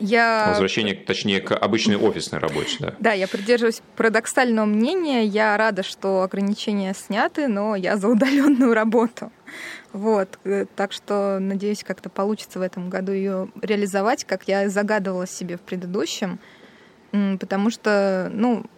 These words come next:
Speaker 1: в этом формате, правда, очень много преимуществ, и я как раз, э, отношусь к тому большинству женщин, которые за сохранение удаленки. Потому что все-таки, а, вот эта лирика с тем, что дома стены помогают, она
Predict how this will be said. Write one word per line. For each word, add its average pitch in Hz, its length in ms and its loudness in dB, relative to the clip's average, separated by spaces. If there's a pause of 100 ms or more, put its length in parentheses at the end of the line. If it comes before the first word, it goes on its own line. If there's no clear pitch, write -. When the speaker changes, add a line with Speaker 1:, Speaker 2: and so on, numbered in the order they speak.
Speaker 1:
в - 180 -6
этом 233 240 2
формате, 202 500 -2
правда, 180 380 -2
очень 208 260 -2
много 202 200 0
преимуществ, 196 640 -4
и 175 40 -4
я 190 100 -6
как - 180 -16
раз, 190 320 -6
э, 185 160 -4
отношусь 185 440 -10
к - 40 -20
тому 190 460 -6
большинству 196 560 -6
женщин, 202 400 -4
которые 185 580 -4
за 190 260 -2
сохранение 190 540 -4
удаленки. 175 540 -8 (460)
Потому 180 280 -6
что 180 840 -4
все-таки, 202 720 -2 (760)
а, 196 520 2
вот 208 180 -2
эта 202 560 0
лирика 226 460 2
с - 80 -10
тем, 202 220 0
что - 180 -14
дома 190 320 0
стены 302 360 -2
помогают, 233 680 0
она 208 640 -2